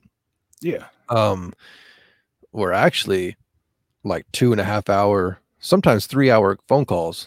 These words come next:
Speaker 2: Sometimes
Speaker 1: Right.
Speaker 2: one of us would accidentally hang up, would call back, and it'd be another hour and a half. You know what I mean?
Speaker 1: <laughs> Right,
Speaker 2: Like,
Speaker 1: right.
Speaker 2: I don't
Speaker 1: I'm just
Speaker 2: fucking talk to my wife that long. Like, it's
Speaker 1: Right.
Speaker 2: sometimes I, I, I used to trip about that. Like, I would get off the phone and real quick, I would see the time and I'd be like,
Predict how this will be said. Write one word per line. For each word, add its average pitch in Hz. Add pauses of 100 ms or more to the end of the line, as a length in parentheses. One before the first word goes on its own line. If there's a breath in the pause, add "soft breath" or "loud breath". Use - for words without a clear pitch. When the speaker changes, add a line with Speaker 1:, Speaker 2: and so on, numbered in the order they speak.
(120)
Speaker 2:
Sometimes 160
Speaker 1:
Right. 107 (180)
Speaker 2:
one 131
of 120
us 113
would 110
accidentally 113
hang 110
up, 113
would 101
call 98
back, 98
and 107
it'd 104
be 110
another 107
hour 90
and -
a -
half. 90 (100)
You 120
know -
what 127
I 127
mean? -
Speaker 1:
<laughs> -
Right, 143
Speaker 2:
Like, 143
Speaker 1:
right. 123 (320 loud breath)
Speaker 2:
I -
don't 202
Speaker 1:
I'm 135
just 151
Speaker 2:
fucking - (180)
talk 143
to 131
my 95
wife 123
that 95
long. 90
Like, 85
it's 101
Speaker 1:
Right. 107 (200)
Speaker 2:
sometimes 151
I, 107
I, 117
I -
used 123
to 92
trip 113
about 92
that. 90
Like, 95
I 101
would 101 (400)
get 117
off 113
the 107
phone 113
and 98
real 107
quick, -
I 101
would 98
see 113
the 98
time 107
and 110
I'd 98
be 95
like, 87